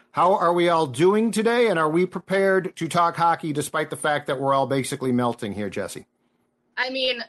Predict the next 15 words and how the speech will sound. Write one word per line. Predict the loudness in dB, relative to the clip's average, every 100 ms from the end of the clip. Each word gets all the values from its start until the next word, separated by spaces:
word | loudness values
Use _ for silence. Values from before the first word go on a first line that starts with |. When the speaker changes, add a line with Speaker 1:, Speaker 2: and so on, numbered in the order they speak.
| -6
Speaker 2:
I, | -4 -4 -6 _ -16
a | -10
rink | -2 -2 -4
is | -10
the | -8
best | -6 -6 -8
air | -10 -10
condition | -6 -8 -8 -10 -10
that | -12 -18
you | -18
can | -16
get, | -8 -6 -4
right? | -6
So | -6 -4
hockey-related | -2 -2 -2 -2 -2 -4 -8